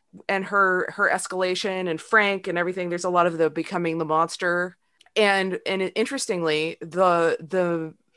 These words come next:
ultimate monster comes for you, you know, like, Frank and Julia become a monster, but they just become fodder for the, the unknown, uh, which are the Cenobites that are just beyond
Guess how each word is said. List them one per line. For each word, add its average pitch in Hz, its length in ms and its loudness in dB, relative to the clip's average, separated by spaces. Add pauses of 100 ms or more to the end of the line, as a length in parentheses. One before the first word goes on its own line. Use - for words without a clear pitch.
(280)
ultimate 214 580 4
monster 180 720 2 (640)
comes 196 360 0
for 165 180 0
you, 160 580 2 (600)
you 185 140 -2
know, 165 200 2
like, 170 240 -2
Frank 233 380 0
and 202 120 -2
Julia 190 480 2 (340)
become 233 440 0
a 208 120 2
monster, 196 560 0
but 160 420 -2
they 180 220 0
just 175 240 -6
become 165 460 -2
fodder 156 480 2
for 143 600 -2
the, 156 180 0
the 143 240 -2
unknown, 127 520 -2 (440)
uh, 143 380 0
which 156 240 -2
are 151 100 -2
the 147 80 -6
Cenobites 147 560 -4
that 156 100 -12
are 156 80 -4
just - 200 -10
beyond 143 580 2